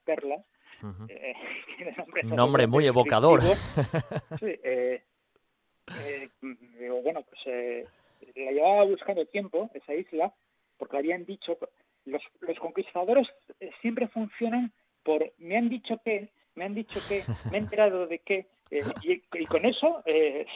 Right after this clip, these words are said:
Speaker 1: se, se fue, se conqui-, vamos, se conquista el Perú.
Speaker 2: Bueno, como no tenían Twitter, ni, ni Facebook,
Speaker 1: Sí,
Speaker 2: ni
Speaker 1: sí.
Speaker 2: Instagram, pues
Speaker 1: Claro.
Speaker 2: tenían que moverse un poco por el boca a boca.
Speaker 1: Eso es.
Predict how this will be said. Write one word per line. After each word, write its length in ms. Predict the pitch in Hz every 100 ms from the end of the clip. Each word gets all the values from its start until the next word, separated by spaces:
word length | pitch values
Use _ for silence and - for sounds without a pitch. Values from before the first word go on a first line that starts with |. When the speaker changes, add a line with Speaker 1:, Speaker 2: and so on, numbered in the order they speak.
| -
Speaker 1:
se, 200 | - 151 -
se 100 | 135
fue, 260 | - 214 - -
se 80 | 143
conqui-, 340 | 147 143 - -
vamos, 260 | 190 196 -
se 60 | -
conquista 340 | - 220 -
el 60 | 214
Perú. 320 | 135 190 - _ -
Speaker 2:
Bueno, 200 | 135 143
como 200 | 107 104
no 100 | 120
tenían 380 | 143 151 156 131
Twitter, 460 | 165 165 135 127
ni, 520 | 123 123 123 127 123
ni 180 | 123 123
Facebook, 460 | 113 156 160 127 123
Speaker 1:
Sí, 60 |
Speaker 2:
ni 60 | 127
Speaker 1:
sí. 60 | 139
Speaker 2:
Instagram, 600 | - 139 139 175 185 143
pues 160 | 208
Speaker 1:
Claro. 140 | 226 147
Speaker 2:
tenían 180 | 143
que 100 | 139
moverse 400 | 160 165 175 156
un 80 | 156
poco 220 | 175 165
por 140 | 151 139
el 80 | 131
boca 220 | 165 170
a 40 |
boca. 420 | 180 135 101 85 - _ _ _ _ -
Speaker 1:
Eso 340 | 170 185 156 165
es. 200 | 160